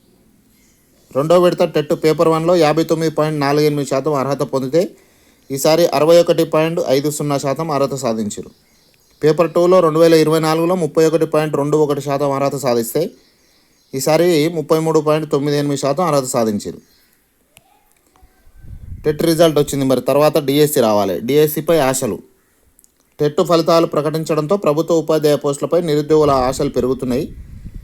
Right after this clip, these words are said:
గత ఏడాది డిఎస్సిలో పదివేల పోస్టులు భర్తీ చేసిరు. జాబ్ క్యాలెండర్ ప్రకారం ఈ ఏడాది డిఎస్సి నోటిఫికేషన్ ఇవ్వాల్సి ఉంది. ఈ సంవత్సరం ఆరు వేల పోస్టులను భర్తీ చేయాల్సిన,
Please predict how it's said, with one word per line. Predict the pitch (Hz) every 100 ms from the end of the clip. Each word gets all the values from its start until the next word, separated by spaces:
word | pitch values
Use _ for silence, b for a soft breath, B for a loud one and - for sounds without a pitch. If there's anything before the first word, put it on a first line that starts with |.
| B -
గత | 135 147
ఏడాది | 147 175 170
డిఎస్సిలో | 151 160 160 175 175
పదివేల | 185 147 151 156
పోస్టులు | 151 151 156 - 170 139 151
భర్తీ | 135 120 151
చేసిరు. | 143 131 139 202 - _ b b b b b b b -
జాబ్ | 110 131 165
క్యాలెండర్ | 180 180 170 170
ప్రకారం | 156 160 165 185 196
ఈ | 147 151
ఏడాది | 160 160
డిఎస్సి | 151 143 160 156
నోటిఫికేషన్ | 156 147 - 151 151
ఇవ్వాల్సి | 135 135 139 139
ఉంది. | 131 170
ఈ | 160
సంవత్సరం | 139 151 165 151
ఆరు | 143 156
వేల | 156
పోస్టులను | 147 143 147 160 151
భర్తీ | 139 120
చేయాల్సిన, | 120 143 139 135 -